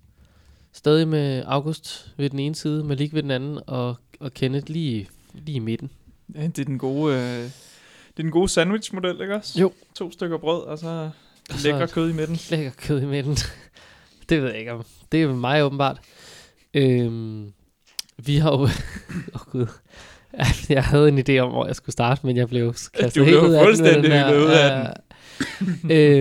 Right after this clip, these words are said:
Speaker 1: Øhm, ap-, jo, apropos lækker kød, kan vi jo sige, øh, vi har bestilt noget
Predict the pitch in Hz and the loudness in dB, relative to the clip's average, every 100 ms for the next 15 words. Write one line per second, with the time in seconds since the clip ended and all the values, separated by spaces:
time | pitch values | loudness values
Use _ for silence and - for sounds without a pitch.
0 | 131 127 123 117 113 110 110 110 113 - | 4 0 -4 -8 -10 -12 -14 -16 -14 -6
1 | 156 160 180 196 180 165 160 214 196 180 | -6 0 4 4 4 -2 0 0 2 -2
2 | 175 190 196 196 175 156 139 - 165 160 | -4 -2 -2 -2 -6 -6 -6 -6 -6 -6
3 | - 139 135 127 135 - 190 165 147 | -6 -6 -6 -6 -8 -6 -6 -6 -6